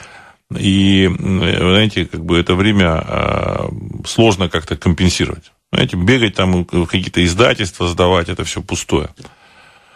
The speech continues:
Э, к сожалению, к сожалению, э, я хочу сказать, э, в России проблема с тем, что русская публика не любит, э, давать денег. Вот.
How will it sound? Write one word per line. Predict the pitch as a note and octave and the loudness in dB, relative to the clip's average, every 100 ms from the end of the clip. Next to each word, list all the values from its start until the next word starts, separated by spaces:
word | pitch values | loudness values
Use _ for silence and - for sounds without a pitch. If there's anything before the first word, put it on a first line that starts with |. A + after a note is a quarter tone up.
| - - G#2 | -12 -6 -2
Э, | A2 | -2
к | G#2 | -2
сожалению, | - B2 C3+ F3 G3+ F3+ C3 E2+ D2 - | 0 0 2 4 4 4 4 0 -4 -6
к | |
сожалению, | - G#2 G#2 G#2 E2+ C#2+ D2 - - | 0 2 2 2 2 -2 -6 -12 -6
э, | - F2 F2+ | 0 4 4
я | |
хочу | E2+ F#2 E2+ | 2 -2 -4
сказать, | - E2 D#2+ C#2+ - | -2 0 0 -2 -6
э, | E2+ E2 D#2+ D#2 D#2 | -4 -2 0 2 2
в | D#2+ F2 | 2 2
России | G2+ - D#3+ D#3 | 2 0 2 2
проблема | A#2+ - G2+ G2+ A2+ A#2+ G2+ | 2 2 0 2 2 2 0
с | E2+ | -2
тем, | - B2 C#3 | -2 0 -2
что | - F2+ - | 0 0 2
русская | F2+ G2 - E2 | 2 0 0 -2
публика | D2+ C3 D3+ - - - | 0 -2 -2 -2 -2 0
не | F2+ E2 | 2 2
любит, | F2 G#2+ G#2 - | 2 0 -2 -6
э, | - D#2+ - - - - | -12 -8 -4 -2 -2 -2
давать | - D#2 F2+ D2+ | 0 2 2 0
денег. | C#2 A#1+ - _ _ _ _ | -4 -8 -12 _ _ _ _
Вот. | E2 C#2+ | -4 -4